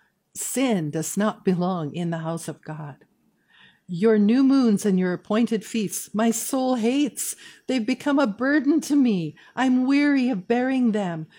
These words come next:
When you spread out your hands, I will hide my eyes from you. Even though you make many prayers, I will not listen.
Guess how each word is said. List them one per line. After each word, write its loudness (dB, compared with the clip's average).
When 4
you 4
spread -2
out 0
your -2
hands, -2
I -2
will -2
hide -4
my 0
eyes -2
from -2
you. -2
Even 0
though 2
you 0
make -2
many 0
prayers, -2
I -4
will 0
not -2
listen. -4